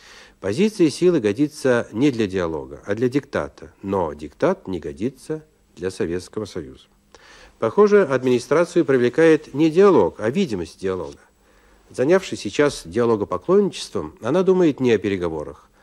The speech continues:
а о самовоспроизводстве еще на четыре года, учитывая настроение избирателей. Оказывается, оголтелый антисоветизм политически невыгоден. Это может быть единственный полезный итог трех лет правления Рейгана.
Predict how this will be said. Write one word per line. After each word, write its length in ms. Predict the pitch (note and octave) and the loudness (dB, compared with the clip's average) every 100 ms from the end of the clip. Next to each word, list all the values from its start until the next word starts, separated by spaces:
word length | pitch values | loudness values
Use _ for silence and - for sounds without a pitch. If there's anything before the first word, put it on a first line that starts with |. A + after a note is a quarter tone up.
| _ _ | _ _
а 160 | C3+ F3 | -4 -2
о 200 | D3 C#3 | 0 -2
самовоспроизводстве 1200 | - F3 D#3+ C#3+ - B2 A2+ F2 C3 F#3 - D#3 | 0 0 2 0 -4 -4 -4 -2 0 -2 -2 -4
еще 400 | A2 F#2+ - C#3 | -2 -4 -6 -4
на 80 | B2+ | -6
четыре 300 | - G2+ G2 | -6 -8 -8
года, 240 | D2 C2 _ _ - | -10 -16 _ _ -14
учитывая 460 | F2 - D#3 D3+ | -10 -8 -6 -4
настроение 480 | A#2+ - - D#2+ F#2 | -4 -6 -12 -10 -10
избирателей. 480 | F#2 E2+ D2 - - _ _ _ _ - - _ - | -8 -10 -10 -16 -20 _ _ _ _ -20 -20 _ -12
Оказывается, 640 | G#2+ A#2 A2+ A#2+ A2 - | -8 -2 0 0 -2 -4
оголтелый 800 | - G#2+ G2+ F#2+ - C3 B2 F2 F#2+ | -2 -2 0 -2 0 0 2 0 -2
антисоветизм 800 | G2+ F#2+ G2+ F#2+ F2 - C3 E3 | -4 -4 -10 -10 -8 -6 -6 -6
политически 600 | - F2+ - D#2 - - | -6 -6 -8 -14 -14 -8
невыгоден. 500 | B2 F3+ D3+ F#2+ D#2+ _ _ _ _ _ _ - - - - | -4 -2 -4 -8 -14 _ _ _ _ _ _ -20 -20 -20 -4
Это 180 | D3 D#3 | 0 4
может 220 | F3 D#3 | 4 4
быть 180 | D3+ - | 2 2
единственный 640 | C#3 D3 G#3 - F#3 F3+ | -2 2 0 0 0 2
полезный 520 | F3+ A#2+ C3 C3 G#2+ F#2+ | 2 4 4 4 2 0
итог 300 | D3+ E3 - | 2 0 0
трех 420 | A2+ C3+ B2+ - | 0 0 0 -6
лет 240 | G2 A2 | -4 -4
правления 480 | - - F#2+ F#2+ F#2 | -4 -4 -2 -4 -4
Рейгана. 380 | F2+ D#2+ D#2 | -4 -6 -10